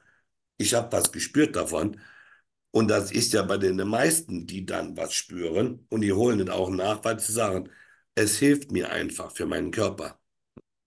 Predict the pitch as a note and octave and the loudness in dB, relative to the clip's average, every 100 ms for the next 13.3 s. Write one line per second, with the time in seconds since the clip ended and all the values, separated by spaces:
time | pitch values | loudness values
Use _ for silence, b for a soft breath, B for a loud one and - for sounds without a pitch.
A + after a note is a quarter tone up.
0 | _ _ _ _ _ _ _ _ _ - | _ _ _ _ _ _ _ _ _ 0
1 | A#2 B2 C#3 A#2 A#2+ A#2 - _ _ _ | 2 2 2 2 4 2 -2 _ _ _
2 | _ - B2+ B2 G2 F#2+ A#2 - G#2+ G#2+ | _ 0 4 6 4 2 0 0 0 0
3 | G#2+ G#2 F#2+ C#3 - - G#2 G#2+ - G#2 | 0 0 0 0 0 -2 0 2 2 0
4 | F#2+ G#2 G#2+ G2+ F2+ G2 - B B B | 0 2 2 0 -4 -6 -10 B B B
5 | _ _ _ _ _ _ _ _ - G#2+ | _ _ _ _ _ _ _ _ 2 4
6 | G#2 A2+ G#2+ F3 - E3 C#3+ C3+ - - | 6 4 6 6 6 4 4 2 0 0
7 | D#3 B2+ D#3+ - _ _ - A2 D#3+ D#3+ | 4 4 2 -4 _ _ -6 -4 -2 -2
8 | D#3 D3 C#3 C#3+ C3 - C#3+ G#2 A2 G#2+ | 2 2 2 -4 -6 -4 -2 -4 -6 -4
9 | A#2+ A#2 - A2 G#2+ G#2+ G2+ G#2+ A2 G#2+ | -4 -4 -10 -8 -2 0 0 -4 -4 0
10 | C3 D3 A2+ G#2 A2+ G#2 G2 F2+ B B | 0 0 -4 -4 -4 -2 -4 -4 B B
11 | B B B - D3 C3+ - - B2+ C3+ | B B B 2 4 2 0 2 4 4
12 | A2 F#2 F#2 F#2 E2+ F#2+ F#2 - _ F#2 | 2 0 0 -2 0 2 2 -4 _ -4
13 | F#2+ F#2+ F#2 | 0 4 2